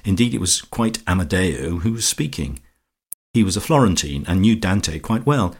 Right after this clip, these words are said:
He materialized. I saw him." A bright, glorious vision flashed upon Lucia. The Dante class might not,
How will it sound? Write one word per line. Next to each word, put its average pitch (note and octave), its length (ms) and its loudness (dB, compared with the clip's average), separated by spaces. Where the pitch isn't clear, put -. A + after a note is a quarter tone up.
He C3+ 120 6
materialized. B2 640 2
I F#2 60 0
saw D3 280 2
him." C2+ 280 -6
A F2 60 -6
bright, B2 520 0
glorious F#2 640 2
vision D2 440 -2
flashed - 420 -4
upon D#2+ 300 -4
Lucia. F#2 480 -2
The G#2+ 100 0
Dante F2+ 480 -2
class D2+ 460 -4
might F#2 360 -2
not, D#2 360 -4